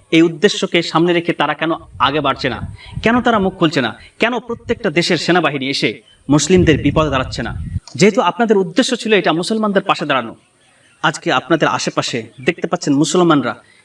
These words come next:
কিভাবে না খেয়ে মারা যাচ্ছে, তারা খাবারের জন্য লাইন দাঁড়াচ্ছে, তাদের বাড়িঘর নেই, ফাঁকা আসমানের নিচে যারা বসবাস করছে। এই পরিস্থিতিতে আপনাদের মানবিকতা কোথায় গেল? কোথায় গেল আপনাদের ঈমান? কোথায় গেল আপনাদের সংগঠন?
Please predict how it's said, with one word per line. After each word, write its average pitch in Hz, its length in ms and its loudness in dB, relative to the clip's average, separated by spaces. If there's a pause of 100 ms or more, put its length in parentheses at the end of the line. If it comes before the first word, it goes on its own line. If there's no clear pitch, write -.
(100)
কিভাবে 160 280 -2
না 135 200 0
খেয়ে 147 200 -4
মারা 120 140 -2
যাচ্ছে, 117 340 -8 (560)
তারা 156 160 2
খাবারের 160 440 -2
জন্য 160 200 2
লাইন 143 300 2
দাঁড়াচ্ছে, 131 440 -2 (340)
তাদের 143 180 0
বাড়িঘর 160 360 -2
নেই, 131 280 -6 (240)
ফাঁকা 160 220 0
আসমানের 170 400 0
নিচে 151 220 0
যারা 143 160 2
বসবাস 127 360 -2
করছে। 127 280 -6 (340)
এই 202 120 4
পরিস্থিতিতে 190 800 -4
আপনাদের 175 640 0 (580)
মানবিকতা 160 760 0
কোথায় 156 320 -2
গেল? 135 260 -2 (420)
কোথায় 196 260 2
গেল 196 120 0
আপনাদের 160 360 0
ঈমান? 131 300 2 (400)
কোথায় 214 300 2
গেল 208 180 0
আপনাদের 190 340 -2
সংগঠন? 139 460 0